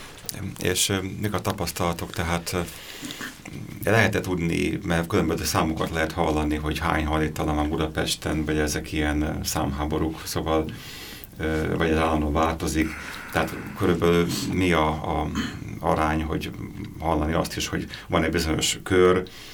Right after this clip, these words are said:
és viszonylag kicsi a, a változás, tehát hogy mi az igazsága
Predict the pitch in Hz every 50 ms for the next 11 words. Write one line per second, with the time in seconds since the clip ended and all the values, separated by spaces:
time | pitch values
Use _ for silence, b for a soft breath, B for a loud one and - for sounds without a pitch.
0 | B B B - - - - 104 95 - 92 85 80 - - - - - 80 76
1 | 73 73 76 78 80 82 80 78 82 85 85 82 82 85 82 82 80 78 78 78
2 | 78 - - - 82 80 80 78 78 - - 82 80 87 85 90 90 82 76 78
3 | 78 78 80 - - - - 78 73 73 76 78